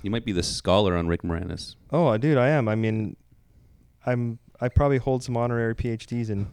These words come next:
Speaker 1: <laughs> In, in Ri-, in
Speaker 2: Yeah,
Speaker 1: Moranis?
Speaker 2: I'm doing a lecture tour, basically,
Speaker 1: <laughs> Yeah.
Speaker 2: of the, uh, of the need to, to, uh, deconstruct toxic masculinity
Speaker 1: Via
Speaker 2: 'cause,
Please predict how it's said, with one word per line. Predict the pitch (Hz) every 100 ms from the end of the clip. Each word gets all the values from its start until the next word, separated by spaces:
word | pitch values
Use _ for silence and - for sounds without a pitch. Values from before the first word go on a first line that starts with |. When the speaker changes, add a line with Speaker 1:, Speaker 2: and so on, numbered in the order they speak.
| 107
Speaker 1:
<laughs> | -
In, | 110 101
in | 101 98
Ri-, | 98 -
in | 95
Speaker 2:
Yeah, | 92
Speaker 1:
Moranis? | 160 147 139 -
Speaker 2:
I'm | 131
doing | 185
a | 208
lecture | 170 185 151
tour, | 135 107
basically, | 101 107 107 107 98 98 - - - -
Speaker 1:
<laughs> | - - - - -
Yeah. | 92 - -
Speaker 2:
of | 117 110 113
the, | 120 120
uh, | 117 110
of | - 113
the | 120
need | 117 123 127 127 120 -
to, | - 120 110 110 104 104 - - - - _ _ -
to, | - 110 104 98 98 90 - - -
uh, | 110 107 101
deconstruct | 101 117 131 131 120 - 123 -
toxic | - 127 123 - 123 120 -
masculinity | 120 120 - 123 120 120 110 104 101 - _ - -
Speaker 1:
Via | 104 104 98
Speaker 2:
'cause, | 92